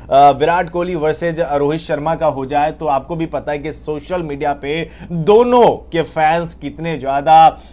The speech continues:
लड़ाई करते हैं। अगर आज, अ, मुंबई इंडियंस जीत गई तो आरसीबी ट्रोल होगा,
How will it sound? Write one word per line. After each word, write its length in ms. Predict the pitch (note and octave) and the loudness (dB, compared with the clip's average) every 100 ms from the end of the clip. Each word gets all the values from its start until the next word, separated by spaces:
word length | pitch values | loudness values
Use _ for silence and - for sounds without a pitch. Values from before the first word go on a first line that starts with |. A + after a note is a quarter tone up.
| - C#3 E3+ | -20 -8 2
लड़ाई 640 | D#3 C3+ B2+ C#3+ E3+ F#3 | 4 4 2 2 2 0
करते 320 | E3+ E3 F3 | -2 -2 -2
हैं। 260 | E3 D#3 D#3+ | -2 -2 -2
अगर 280 | C#3 D3 C#3+ | 0 2 2
आज, 220 | C#3 C#3 | 2 0
अ, 480 | C3+ C#3+ C3+ C3 C3 | -2 -2 -4 -6 -4
मुंबई 320 | B2+ D3 E3 | -6 -6 -6
इंडियंस 300 | E3+ D#3+ D#3+ | -6 -6 -8
जीत 140 | D3 C#3+ | -8 -6
गई 180 | D3 | -6
तो 140 | D3+ C#3+ | -4 -2
आरसीबी 380 | C3 B2+ D#3+ E3+ | -4 -4 -10 -8
ट्रोल 280 | D3+ D#3 | -4 -2
होगा, 360 | D#3 D3+ D3 | -2 0 0